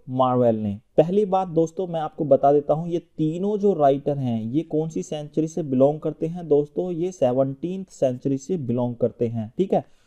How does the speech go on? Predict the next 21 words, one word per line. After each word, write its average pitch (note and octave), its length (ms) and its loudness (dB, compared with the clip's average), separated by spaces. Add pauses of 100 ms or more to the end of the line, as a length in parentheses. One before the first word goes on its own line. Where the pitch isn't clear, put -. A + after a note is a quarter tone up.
(340)
और G#3+ 240 12
जो A3+ 200 8
हेनरी D#3+ 460 -4
लोइस E3 400 6
हैं F3 200 -6
दोस्तों, D3 400 2
इसका - 300 -4
करेक्ट D3 500 -4
आंसर B2 420 0
है, D#3 260 -6 (100)
इन्होंने D3+ 460 0
रिक्वेस्ट C#3+ 460 -4
किया B2+ 200 -2
था D#3 200 -8
जॉन C#3 280 0
मिल्टन B2+ 440 -4
से E3 140 -6
कॉमस C3+ 500 -6
लिखने C3 340 -4
के D3 120 -2
लिए। D#3+ 260 0